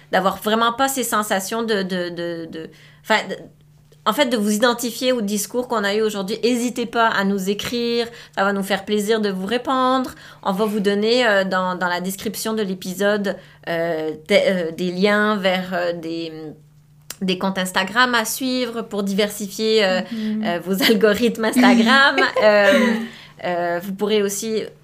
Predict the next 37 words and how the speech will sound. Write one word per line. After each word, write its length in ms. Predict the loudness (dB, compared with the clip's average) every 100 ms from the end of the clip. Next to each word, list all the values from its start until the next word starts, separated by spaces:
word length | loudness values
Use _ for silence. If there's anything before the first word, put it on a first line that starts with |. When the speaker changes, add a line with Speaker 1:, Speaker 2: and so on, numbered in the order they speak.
| _ 0
Speaker 1:
évidemment, 680 | 0 0 0 0 2 0 0
euh, 320 | 0 0 0
suivre, 500 | -4 -6 -4 -4 -2
euh, 120 | -2 -2
Alicia 1000 | -2 -2 -4 -4 2 4 6 6 4 0
et, 280 | 0 2 2
euh, 260 | 0 -2 -4 -6
on, 420 | -8 -8 -12 -8
on 40 |
mettra 680 | -6 -4 0 0 0 -6 -10 -8
en, 60 |
en 60 | -6
commentaire 520 | -4 -4 -4 -6 -6
en 60 | -6
fait, 260 | -10 -6
euh, 120 | -8 -6
toutes 200 | -8 -6
ces 180 | -4 -4
informations-là. 640 | -4 -2 -2 -4 -2 -2
Donc 180 | -2 -6
vraiment, 440 | -6 -2 -2 -2
n'hésitez 380 | -4 -6 -8 -8
pas. 260 | -6 -8 -10 -20 -14
C'est 140 | 0 4
important, 580 | 4 0 -4 -2 -2
puis 220 | -4 -10 -6
ça 160 | -4
fait 140 | -4 -6
du 120 | -6
bien 240 | -4 -4
de, 220 | -2 -2 -4 -14 -20 -20 _
de 60 | -4
savoir 420 | 0 0 0 -2
qu'on 120 | -4
n'est 80 | -10
pas 120 | -8
seul. 380 | -8 -6 -8 -10